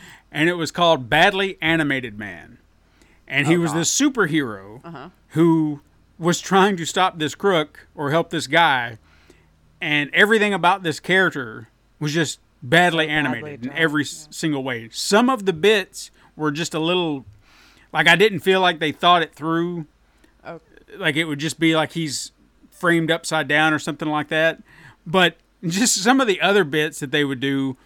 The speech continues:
Speaker 1: where he would just stand there frozen while everybody else is moving would be funny because, like,
Speaker 2: Right.
Speaker 1: like, it's bad animation.
Speaker 2: 'Cause
Speaker 1: Or
Speaker 2: he's
Speaker 1: he
Speaker 2: not
Speaker 1: would,
Speaker 2: animated, yeah.
Speaker 1: instead of walking into frame, he just slid in. <laughs> Just random stuff like
Speaker 2: Yeah,
Speaker 1: that, and I
Speaker 2: that's
Speaker 1: was like,
Speaker 2: kinda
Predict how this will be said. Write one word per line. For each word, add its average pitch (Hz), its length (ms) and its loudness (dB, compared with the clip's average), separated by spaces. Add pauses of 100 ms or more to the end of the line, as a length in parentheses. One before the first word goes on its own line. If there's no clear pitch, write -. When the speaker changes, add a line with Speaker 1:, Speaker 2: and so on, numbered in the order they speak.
Speaker 1:
where 160 140 -2
he 175 80 2
would 165 120 -4
just 151 180 -4
stand 175 360 0
there 143 380 -2 (280)
frozen 160 500 2
while 139 200 -2
everybody 147 360 0
else 147 180 0
is 123 120 -12
moving 139 400 -2
would 139 140 -2
be 156 120 4
funny 131 520 -4 (200)
because, 151 200 0
like, - 100 6
Speaker 2:
Right. 294 240 4
Speaker 1:
like, 139 140 -4
it's 120 100 -12
bad 147 260 0
animation. 139 600 -2
Speaker 2:
'Cause 180 240 -6
Speaker 1:
Or 165 100 -4
Speaker 2:
he's 147 60 0
Speaker 1:
he 185 40 6
Speaker 2:
not 180 80 6
Speaker 1:
would, 160 80 0
Speaker 2:
animated, 180 460 -12
yeah. 202 100 -20 (880)
Speaker 1:
instead 175 320 2
of 151 100 0
walking 170 420 4
into 151 120 2
frame, 170 320 2
he 156 100 0
just 143 240 -4
slid 175 480 0
in. 165 440 2
<laughs> - 1200 0
Just 277 280 0
random 269 400 8
stuff - 260 4
like 254 160 6
Speaker 2:
Yeah, 330 40 4
Speaker 1:
that, 247 60 8
and 285 100 6
I 339 40 4
Speaker 2:
that's 226 60 2
Speaker 1:
was 185 80 -2
like, 208 140 4
Speaker 2:
kinda 254 80 2